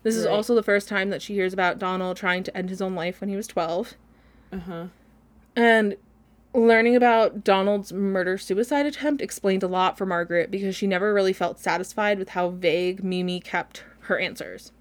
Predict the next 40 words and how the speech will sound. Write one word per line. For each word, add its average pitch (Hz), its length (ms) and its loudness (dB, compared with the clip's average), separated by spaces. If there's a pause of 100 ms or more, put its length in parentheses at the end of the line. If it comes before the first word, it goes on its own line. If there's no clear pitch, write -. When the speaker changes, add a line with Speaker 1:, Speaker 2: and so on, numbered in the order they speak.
(600)
Speaker 2:
Mm-hmm. 196 360 -4
Speaker 1:
So 202 500 4 (460)
Lindsay 226 340 4
was 240 160 4
not 202 320 2 (300)
surprised 190 720 2
to 220 80 -2
find 185 520 2 (160)
paperwork 185 460 2
for - 140 -4
all 185 200 8
of 262 100 6
her 277 100 8
brothers, 220 600 8 (580)
but 220 120 4
was 208 140 4
very 240 320 6
surprised 190 480 2
to 190 60 -8
find 185 220 -4
paperwork 190 480 -6
for 185 120 -10
her 175 120 -6
father. - 540 0 (800)
Speaker 2:
Mm-hmm. 190 240 -8 (200)
Speaker 1:
Several 247 480 4
years 240 320 6
before 208 360 0
Don's 185 360 -2
death, 170 380 -2
he 233 200 0
had 254 140 10
been 202 140 0
receiving 190 380 -2
regular 196 360 2
E 190 160 -2
C 190 240 -6
T 180 300 -6
sessions 185 480 -4
himself. - 680 -4